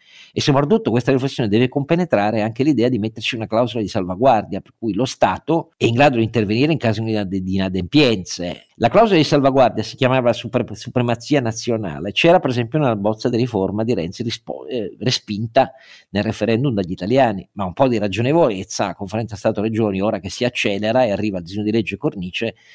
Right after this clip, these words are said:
si impone. E poi c'è la seconda questione. Se uno guarda davvero i gap terrificanti di servizi pubblici, sanità,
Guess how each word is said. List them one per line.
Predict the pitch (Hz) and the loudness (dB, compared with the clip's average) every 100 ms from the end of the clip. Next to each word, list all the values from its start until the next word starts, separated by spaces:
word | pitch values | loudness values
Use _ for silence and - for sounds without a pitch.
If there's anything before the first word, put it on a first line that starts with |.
| - - - | -20 -20 -12
si | - | -4
impone. | 113 - 98 87 | -2 -2 -4 -6
E | - | -8
poi | - 226 | -4 -2
c'è | - | 0
la | 104 | -2
seconda | 98 110 113 | -2 -4 -4
questione. | 92 - - 90 - - _ _ | -6 -6 -4 -4 -8 -20 _ _
Se | - | 0
uno | 190 202 | 2 4
guarda | 123 143 123 | 6 4 2
davvero | 104 95 117 123 | -2 0 0 0
i | 87 | -2
gap | 104 120 117 - | -2 -2 -4 -6
terrificanti | 120 117 110 98 120 113 95 80 | -4 -2 -6 -6 -4 -4 -8 -10
di | 80 | -12
servizi | 95 92 117 127 87 | -10 -4 -4 -4 -8
pubblici, | - 107 - 90 - 78 _ _ | -4 -4 -4 -10 -10 -14 _ _
sanità, | - 101 110 107 - 90 95 92 - | -6 -4 -4 -6 -4 -4 -2 -4 -8